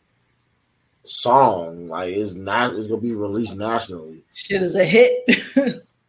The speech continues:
Speaker 1: Y-, it's a hit, literally.
Speaker 2: It's a
Speaker 1: <laughs> In
Speaker 2: hit.
Speaker 1: more ways than one,
Speaker 2: <laughs>
Speaker 1: right?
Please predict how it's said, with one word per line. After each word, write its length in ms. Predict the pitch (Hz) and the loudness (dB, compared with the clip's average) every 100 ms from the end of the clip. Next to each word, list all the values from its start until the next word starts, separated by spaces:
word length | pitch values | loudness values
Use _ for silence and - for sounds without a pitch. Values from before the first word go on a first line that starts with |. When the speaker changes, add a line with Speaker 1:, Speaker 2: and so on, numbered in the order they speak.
| 104 | -14
Speaker 1:
Y-, 200 | 110 135 | -10 -6
it's 220 | 117 147 190 | 2 4 6
a 80 | |
hit, 300 | 165 214 151 | 8 8 6
literally. 640 | 131 175 208 139 107 - _ _ | 6 8 8 6 2 -4 _ _
Speaker 2:
It's 200 | 180 - | -10 -2
a 200 | 262 - | 2 4
Speaker 1:
<laughs> 0 | |
In 40 | 156 180 | 4 2
Speaker 2:
hit. 100 | - 180 | 2 0
Speaker 1:
more 160 | 196 190 | -2 0
ways 280 | 185 185 165 | 0 0 0
than 160 | 170 | -2
one, 300 | 175 180 117 - _ _ | 0 0 -2 -6 _ _
Speaker 2:
<laughs> 180 | 190 | 2
Speaker 1:
right? 400 | 247 233 151 156 | 4 6 6 4